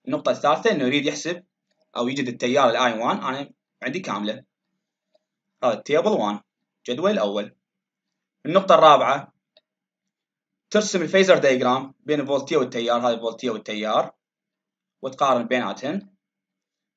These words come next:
الخامسة، تحسب الريل باور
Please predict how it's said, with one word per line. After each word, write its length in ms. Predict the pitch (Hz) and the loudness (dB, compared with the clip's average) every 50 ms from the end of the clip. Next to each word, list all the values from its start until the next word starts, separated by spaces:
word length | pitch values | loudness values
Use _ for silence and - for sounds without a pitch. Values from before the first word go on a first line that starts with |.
| _ _ _ - | _ _ _ -16
الخامسة، 680 | - - 190 185 170 151 - - 156 147 147 147 - _ _ _ _ _ _ _ _ _ _ _ | -8 4 6 6 6 6 2 0 0 0 0 -2 -8 _ _ _ _ _ _ _ _ _ _ _
تحسب 380 | - - 196 - - 165 147 139 | -2 -2 -2 0 -2 -2 -2 0
الريل 580 | 131 127 127 127 123 123 147 175 175 156 143 | 0 2 2 2 2 2 2 0 0 0 2
باور 420 | 143 135 127 127 127 127 - - | 4 6 8 8 8 8 6 0